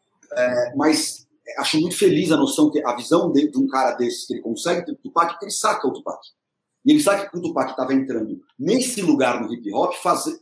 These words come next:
tentando fazer esse outro negócio que ele tava te-, e ele conceitua ali. E, cara, a imprensa de hip hop demorou anos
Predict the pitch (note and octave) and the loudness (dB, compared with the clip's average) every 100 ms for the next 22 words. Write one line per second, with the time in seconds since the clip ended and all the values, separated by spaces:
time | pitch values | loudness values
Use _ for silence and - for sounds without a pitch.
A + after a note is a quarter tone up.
0 | - D#3+ D#3 F3+ - F#3+ F3 F3 F3+ F3+ | 0 2 4 0 2 0 2 0 0 -2
1 | F3+ D#3+ D3 D#3 D#3+ D#3+ D#3 - - _ | -2 2 2 0 -2 -2 -2 -6 -10 _
2 | C3 D3 D#3 E3+ F3 F3 - E3+ D#3 D#3 | 4 4 4 2 4 0 0 2 2 2
3 | - _ - - C4+ B3 - - - F#3+ | -8 _ -20 -6 -2 0 -2 -6 -8 -6
4 | F#3 G#3+ G#3+ F#3 F#3 E3+ F3 F3 F#3+ F3+ | 0 0 0 -2 -2 0 0 2 2 6
5 | C#4+ G4+ - _ _ _ _ _ _ _ | 4 4 -8 _ _ _ _ _ _ _
6 | - A3+ A3+ G#3 F#3+ - - - - | 6 10 10 8 2 -2 -6 -14 -20